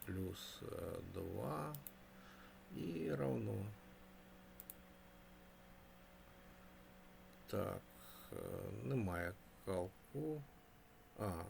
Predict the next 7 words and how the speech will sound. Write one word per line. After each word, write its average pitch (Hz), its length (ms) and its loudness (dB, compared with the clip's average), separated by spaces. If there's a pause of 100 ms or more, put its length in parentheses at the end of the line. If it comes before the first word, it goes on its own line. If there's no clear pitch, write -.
(200)
calculate. 101 680 6 (920)
Ну, 151 120 0
виправимо - 520 2 (100)
це - 160 -6
все - 260 -6 (1080)
зараз. 92 460 -2 (2000)
Де - 100 0